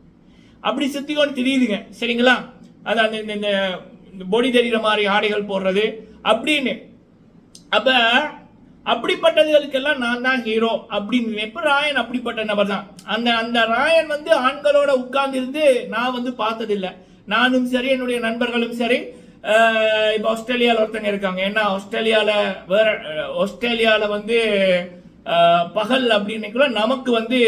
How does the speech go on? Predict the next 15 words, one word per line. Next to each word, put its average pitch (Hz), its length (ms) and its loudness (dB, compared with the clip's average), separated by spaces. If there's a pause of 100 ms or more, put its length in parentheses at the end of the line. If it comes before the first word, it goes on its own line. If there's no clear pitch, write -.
(200)
இரவு. 208 480 2 (400)
அப்புறம் 233 440 2
கனடால, 233 420 2 (300)
அஹ், 208 240 4
இப்படி 220 380 -2 (180)
வேற 233 220 2
வேற 240 160 0
நாடுகள் 240 340 2
இருக்க 233 200 -4
நண்பர்கள் 226 460 0
லைவ் 233 180 2
வந்து 233 200 0
பார்த்துட்டு 220 340 2
தான் 240 140 0
இருப்பார்கள். 214 460 -2